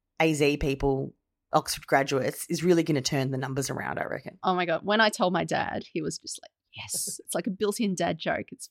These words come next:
Speaker 2: fantastic.
Speaker 1: Also, welcome new member to the Neighbours Council on Facebook, Holly. Uh, listens to us at U K Pace on Saturday mornings whilst walking her Boston Terrier, which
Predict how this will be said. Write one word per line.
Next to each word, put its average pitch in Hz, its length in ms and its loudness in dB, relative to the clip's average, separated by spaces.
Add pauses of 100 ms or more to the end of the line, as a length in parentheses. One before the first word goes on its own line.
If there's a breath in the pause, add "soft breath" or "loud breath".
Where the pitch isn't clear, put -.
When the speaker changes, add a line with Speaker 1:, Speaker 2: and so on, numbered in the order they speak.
Speaker 2:
fantastic. - 720 -8 (340)
Speaker 1:
Also, 226 720 8 (100)
welcome 208 600 8 (260)
new 196 540 6
member 180 240 6
to 175 100 0
the 165 80 0
Neighbours 151 300 2
Council - 360 -4
on 143 140 -2
Facebook, 139 360 -4
Holly. 160 600 4 (800 loud breath)
Uh, 160 580 4
listens 214 400 2
to 202 160 0
us 185 360 4
at 151 200 2
U 196 140 0
K 233 180 2
Pace 151 500 -2
on 165 120 4
Saturday 247 340 8
mornings 175 420 4
whilst 156 300 2
walking 151 300 0
her 147 120 -2
Boston 143 380 0
Terrier, 147 540 -2 (800 loud breath)
which - 440 2